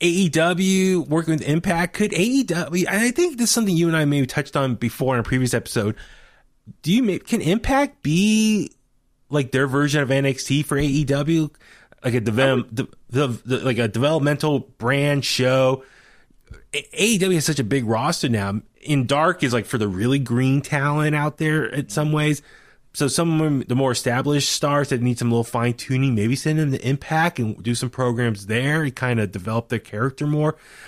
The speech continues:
Speaker 1: I don't know. I just wonder, that might
Speaker 2: No,
Speaker 1: be
Speaker 2: I agree.
Speaker 1: one benefit of all this.
Speaker 2: That's what I thought. Like, why don't you send a guy out there that you're not really featuring right now, and either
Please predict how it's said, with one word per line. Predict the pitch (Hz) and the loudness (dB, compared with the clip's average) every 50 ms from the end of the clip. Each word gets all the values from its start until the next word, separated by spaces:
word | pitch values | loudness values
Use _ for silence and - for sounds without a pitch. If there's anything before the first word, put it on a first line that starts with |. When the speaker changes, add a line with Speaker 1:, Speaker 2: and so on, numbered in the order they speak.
| - - - | -18 -4 -2
Speaker 1:
I | 160 | 0
don't | 160 147 | 2 2
know. | 135 | 2
I | 139 | 0
just | 135 127 143 | 0 0 0
wonder, | 156 156 156 151 143 131 - - _ _ - - - _ _ _ _ _ _ _ _ | 0 2 2 2 0 -2 -6 -10 _ _ -20 -20 -20 _ _ _ _ _ _ _ _
that | 127 131 135 139 135 | -2 -2 0 0 0
might | 143 139 143 139 | 0 0 2 2
Speaker 2:
No, | 139 | 2
Speaker 1:
be | 139 | 0
Speaker 2:
I | |
agree. | 123 113 113 | 0 2 2
Speaker 1:
one | 123 131 147 143 | 2 2 2 2
benefit | 123 139 143 147 156 147 - 170 170 175 151 | 2 0 2 2 0 0 2 0 2 2 0
of | 160 151 170 | 0 0 0
all | 170 175 165 | 0 2 2
this. | 180 185 185 185 - - - _ _ _ _ _ _ _ _ _ _ _ | 0 0 -2 -2 -6 -14 -20 _ _ _ _ _ _ _ _ _ _ _
Speaker 2:
That's | - 165 - | -12 -10 -6
what | - 139 185 | -2 0 0
I | 285 | 0
thought. | 330 - 151 135 135 147 127 | -2 -2 -2 0 0 0 0
Like, | 127 127 120 113 101 98 - | 0 0 0 0 -2 -6 -10
why | 110 120 131 | -6 -4 -4
don't | 151 156 - | -4 -4 -4
you | - 170 160 156 160 160 156 151 151 143 131 | -6 -4 -4 -2 -2 -2 -2 -2 -4 -6 -8
send | - - - 170 208 254 | -10 -6 -6 -4 -4 -4
a | 240 | -4
guy | 151 120 110 113 113 | -4 -2 0 0 0
out | 113 110 110 - | 2 0 -2 -2
there | 117 113 | -4 -2
that | 110 107 107 | -2 -2 -2
you're | 107 113 | -4 -6
not | 110 113 117 110 | -4 -4 -4 -4
really | 117 120 113 101 | -4 -6 -6 -6
featuring | - - 139 175 190 - 151 143 127 120 117 113 | -8 -10 -10 -10 -10 -10 -8 -6 -6 -6 -6 -6
right | 113 107 107 101 | -4 -6 -6 -4
now, | 98 95 98 110 120 127 131 131 131 - _ _ - - - - - _ - | -6 -6 -4 -4 -4 -4 -6 -10 -14 -16 _ _ -16 -14 -14 -14 -16 _ -12
and | 101 117 117 113 113 113 - _ _ _ - _ - - - - - | -8 -8 -8 -8 -8 -12 -16 _ _ _ -20 _ -20 -20 -20 -16 -10
either | 143 131 127 120 113 107 104 | -4 -2 0 0 0 -2 -6